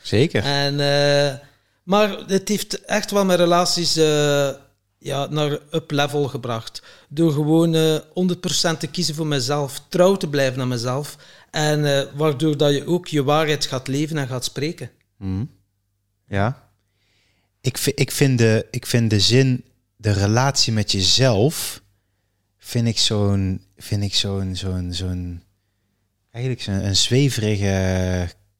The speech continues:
Speaker 1: algemene klote, zo'n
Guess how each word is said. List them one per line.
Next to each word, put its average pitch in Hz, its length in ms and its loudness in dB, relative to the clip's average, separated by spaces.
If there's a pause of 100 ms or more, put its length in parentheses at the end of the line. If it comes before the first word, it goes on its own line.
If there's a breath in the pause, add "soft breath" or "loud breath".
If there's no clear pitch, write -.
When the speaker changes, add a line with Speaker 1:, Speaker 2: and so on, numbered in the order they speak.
(360)
Speaker 1:
algemene 107 640 -2 (1300)
klote, 85 1080 -10 (100)
zo'n 101 400 -8